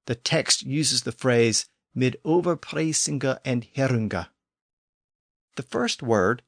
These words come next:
Overpreisinge, is based on the French word praise. It literally means overpraise or glorification, and it's paired with its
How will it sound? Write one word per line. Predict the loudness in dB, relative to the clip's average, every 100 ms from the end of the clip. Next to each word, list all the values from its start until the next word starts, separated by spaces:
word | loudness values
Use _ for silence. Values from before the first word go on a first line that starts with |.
| _
Overpreisinge, | 0 0 -2 -4 -4 -2 -2 -2 -2 -4 -8 _ _ _ _
is | -4 -2
based | 0 0 0
on | -2
the | -4
French | -2 -2 -2 -4
word | 0 0 -2 _ _
praise. | -8 0 2 2 -2 -4 -4 -4 _ _ _ _
It | -4 -4
literally | 0 2 2 0 -2
means | 2 2 2 0 -4 -8 _
overpraise | -2 -2 -2 -6 -2 0 0 -2 -10 -8 -6
or | -8 -8
glorification, | 0 0 0 -6 -2 0 0 -4 -6 _ _ _ _ _ _ _
and | -2 0
it's | 0
paired | -2 -4 -2 -2 -2
with | -2
its | -2 -2